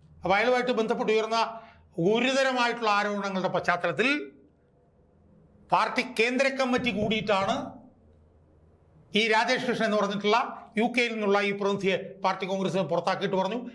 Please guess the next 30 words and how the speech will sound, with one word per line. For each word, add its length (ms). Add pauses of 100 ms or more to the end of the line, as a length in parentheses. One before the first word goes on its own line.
(140)
"മധുരയിൽ 580
പോലും 260
കണ്ടുപോകരുത്" 560 (300)
എന്ന് 120
പറഞ്ഞ് 220 (280)
അയാളെ 180
അവിടുന്ന് 260
പായിച്ചു 260
വിട്ടു. 140 (1400)
അതിലേറ്റവും 360
പ്രധാനപ്പെട്ട 420
ഒരു 120
വിഷയം 120
എന്താ? 180 (720)
പാർട്ടിയിലെ 340
മഹാരാഷ്ട്രയിൽ 580
നിന്നുള്ള 280 (140)
പോളിറ്റ് 240
ബ്യൂറോ 160
അംഗമായിട്ടുള്ള 380
അശോക് 400
ധാവളെ, 360 (840)
അയാളുടെ 500
നേതൃത്വത്തിലാണ് 840 (720)
ഈ 100
ഒരു 200
തീരുമാനമെടുത്തത് 680 (120)
എന്നാണ് 200
ഇപ്പോൾ 120
നമ്മൾ 200